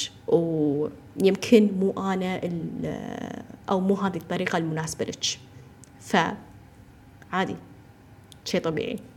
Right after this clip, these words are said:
<laughs> أوكي؟ ففعليًا أنتي مو خسرانة شيء، أوكي؟ وإذا هذا المكان لك، فحياك الله لمدة ثلاث شهور معاي ومع الجروب، أوكي؟ وراح نستمتع جدًا،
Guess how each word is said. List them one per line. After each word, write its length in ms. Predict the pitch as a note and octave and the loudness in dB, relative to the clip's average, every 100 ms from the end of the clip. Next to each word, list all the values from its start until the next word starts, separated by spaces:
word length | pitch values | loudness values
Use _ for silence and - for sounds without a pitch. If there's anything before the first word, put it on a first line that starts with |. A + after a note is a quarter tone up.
| G3 | 0
<laughs> 100 | A3 | 2
أوكي؟ 300 | G#3+ G3 D4 - - - - - | 2 0 -2 -6 -10 -10 -16 0
ففعليًا 1120 | A3 E3 E3 - - A3+ G#3+ C4+ D4+ F#4 - - - | 4 6 4 -6 0 6 8 10 8 6 2 0 8
أنتي 220 | B3 B3 | 10 12
مو 120 | A3+ | 12
خسرانة 460 | A3+ A#3 - D#3+ D#3+ | 10 6 4 0 0
شيء، 240 | - - - - - - - - F#3 | -4 -6 -8 -18 -20 -20 -20 -6 -4
أوكي؟ 360 | - G3+ B3+ - - - - | 2 4 2 -2 -16 -16 4
وإذا 320 | G3+ C4+ D4+ | 10 12 12
هذا 280 | C#4 C#4+ B3 | 10 10 10
المكان 680 | A3 G#3+ - A#3 A3+ G3+ G3 | 8 4 2 4 6 8 10
لك، 200 | D#4 - - - - | 8 6 -2 -4 -10
فحياك 600 | - G#3 - F#3 F3 E3+ | -4 0 2 4 2 2
الله 220 | F3 G#3 F4+ - - - - - - - | 2 2 -2 -6 -20 -20 -20 -20 -20 -4
لمدة 320 | F#3+ F#3 F3+ | 0 2 0
ثلاث 320 | F3+ G3 G3 F#3+ | 0 0 0 0
شهور 400 | - - G3 - - - | -2 2 2 2 -4 -2
معاي 400 | G3+ F3 F3+ C4 - - - | 0 4 4 2 0 -6 -2
ومع 280 | F#3 F3+ | -2 0
الجروب، 380 | F#3+ F3+ F3 A3 B3 - - - - - - - | 0 0 2 2 2 -14 -20 -20 -20 -20 -12 -8
أوكي؟ 340 | - F3 B3 - - - - - - | -2 0 0 -4 -16 -20 -20 -18 -4
وراح 800 | F3+ D#3 D#3 D#3 - E3 F#3+ - | -2 0 -2 -4 -4 -2 -2 -2
نستمتع 460 | F3+ - G#3+ G#3+ F#3+ | -6 0 2 2 0
جدًا، 400 | - E3 F3 | -2 -4 -4